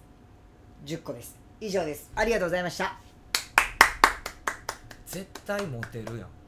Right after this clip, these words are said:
Speaker 1: そうですよ。モテてるじゃないですか、実際。
Speaker 2: なんか違うと。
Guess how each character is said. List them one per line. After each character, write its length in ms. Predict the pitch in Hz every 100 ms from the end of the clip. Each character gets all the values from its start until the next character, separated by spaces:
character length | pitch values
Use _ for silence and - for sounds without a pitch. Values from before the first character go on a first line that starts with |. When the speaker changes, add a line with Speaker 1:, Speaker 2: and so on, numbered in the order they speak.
| - - - -
Speaker 1:
そ 140 | 220
う 40 | 143
で 60 |
す 140 | 135 104
よ。 60 | - - - - - - -
モ 140 | 160 185
テ 100 | 190
て 120 | 196
る 60 | 196
じ 80 | 170
ゃ 40 |
な 60 | 127
い 20 |
で 40 |
す 40 | 117
か、 80 | 110 110
実 340 | 120 - 117
際。 40 | 104 - - - - - - - - - - - - - - - - - - -
Speaker 2:
な 60 | 117
ん 40 |
か 60 | -
違 40 |
う 40 |
と。 60 | 107